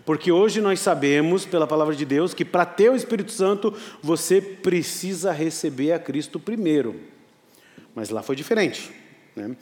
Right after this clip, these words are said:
No versículo dezesseis, "Ele trará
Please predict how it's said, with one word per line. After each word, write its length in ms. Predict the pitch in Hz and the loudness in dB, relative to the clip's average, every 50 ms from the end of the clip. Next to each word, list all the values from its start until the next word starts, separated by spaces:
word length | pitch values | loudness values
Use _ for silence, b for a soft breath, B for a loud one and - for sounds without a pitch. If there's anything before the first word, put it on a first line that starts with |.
| B B B B B B B B B B B B B _ _ - | B B B B B B B B B B B B B _ _ -2
No 400 | 175 190 226 269 262 - - - - - - - - | 2 4 4 4 2 0 -6 -12 -16 -20 -20 -12 -2
versículo 460 | 131 202 214 208 - 240 226 254 240 | 2 2 2 4 2 2 0 0 0
dezesseis, 760 | 202 214 196 220 220 220 - 233 233 220 - - - - - | 0 2 2 2 2 4 4 4 4 4 4 0 -4 -2 0
"Ele 300 | 208 226 247 254 247 233 | 2 2 4 2 2 0
trará 960 | 233 - - 220 208 202 196 190 190 196 208 208 196 - - - - - - | -2 0 0 2 4 4 4 4 6 4 4 2 0 -4 -12 -18 -20 -20 -16